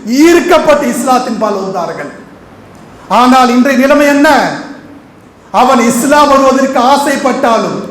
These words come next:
அவன் ஆதங்கப்பட்டாலும், இப்ப இருக்கக்கூடிய முஸ்லிம்களை பார்த்தால் பின்னாடி போயிடுவான். ஏனென்றால், நம்முடைய அஹ்லாக், நம்முடைய செயல்பாடுகள், நம்முடைய குறைபாடுகள் அனைத்தும் வீக்கா போச்சு.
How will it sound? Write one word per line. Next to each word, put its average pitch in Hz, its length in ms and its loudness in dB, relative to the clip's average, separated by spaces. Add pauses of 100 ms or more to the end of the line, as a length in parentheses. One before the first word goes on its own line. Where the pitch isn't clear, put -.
(640)
அவன் 269 300 2
ஆதங்கப்பட்டாலும், 302 1400 2 (1000)
இப்ப 247 280 0
இருக்கக்கூடிய 262 480 2 (100)
முஸ்லிம்களை 254 540 0
பார்த்தால் 240 580 2 (160)
பின்னாடி 220 300 -2
போயிடுவான். 143 340 -10 (1400)
ஏனென்றால், 269 840 2 (280)
நம்முடைய 233 480 -2
அஹ்லாக், 247 640 0 (280)
நம்முடைய 240 400 2
செயல்பாடுகள், 247 840 0 (200)
நம்முடைய 254 480 0
குறைபாடுகள் 240 840 0 (180)
அனைத்தும் 247 720 0
வீக்கா 214 220 -6 (100)
போச்சு. - 240 -14